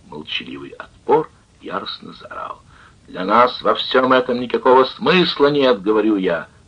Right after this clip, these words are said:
Для нас нет». «Ну уж, а сабля?»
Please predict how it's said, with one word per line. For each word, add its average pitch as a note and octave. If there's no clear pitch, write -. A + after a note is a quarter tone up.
Для C3+
нас D#3+
нет». C3+
«Ну G#3+
уж, -
а G#3+
сабля?» -